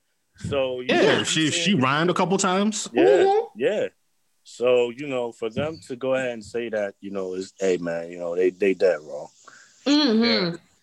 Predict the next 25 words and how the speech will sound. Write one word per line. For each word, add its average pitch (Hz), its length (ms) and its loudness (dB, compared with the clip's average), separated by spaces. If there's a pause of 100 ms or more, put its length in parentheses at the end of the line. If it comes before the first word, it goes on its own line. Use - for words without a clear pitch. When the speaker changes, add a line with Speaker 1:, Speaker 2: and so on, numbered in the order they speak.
(240)
Speaker 1:
They're - 120 2
Speaker 4:
Yeah, 147 180 4
I 147 40 6
Speaker 1:
dead 143 60 2
Speaker 4:
haven't 175 180 -2
Speaker 3:
I - 100 -2
Speaker 4:
seen 180 120 -2
the - 80 -2
Speaker 3:
agree. - 100 2
Speaker 4:
instrumental 160 600 -2
or 131 180 2
the, 117 340 -2
the 107 140 -4
documentary, 123 600 -2
but, 107 180 -6
like, 110 260 -4
it 127 100 -8
doesn't 180 300 -2
surprise 123 540 -2
me 110 100 -10
about 107 240 -4
the 101 60 -16
music 113 340 -10
industry 143 440 -10
because 117 680 -6